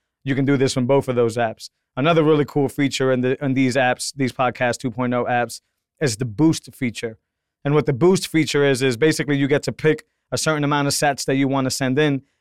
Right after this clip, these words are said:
and you can embed a message inside of that transaction into the show. And what I'm gonna do is, week to week, the best ones that come in, I'm gonna read 'em and give shout outs here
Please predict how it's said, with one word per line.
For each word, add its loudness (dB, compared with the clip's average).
and -2
you 0
can 2
embed 2
a -2
message -2
inside 0
of -4
that 0
transaction -2
into -8
the -6
show. -2
And 0
what 2
I'm 2
gonna 2
do 4
is, 2
week 0
to 0
week, 2
the -2
best 0
ones 0
that 2
come -2
in, 0
I'm -2
gonna 2
read 2
'em 0
and -2
give 0
shout 2
outs 0
here 2